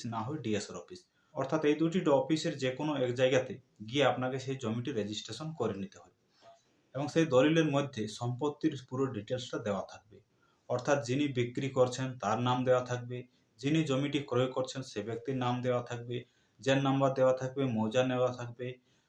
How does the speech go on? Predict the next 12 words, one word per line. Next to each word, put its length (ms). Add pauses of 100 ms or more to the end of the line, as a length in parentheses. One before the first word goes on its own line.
(260)
কত 220
তারিখে 420
বা 180
কত 220
সালে 340
সে 160
জমিটি 360
রেজিস্ট্রি 460
হচ্ছে 320 (140)
সেটাও 360
দেওয়া 220
থাকবে 340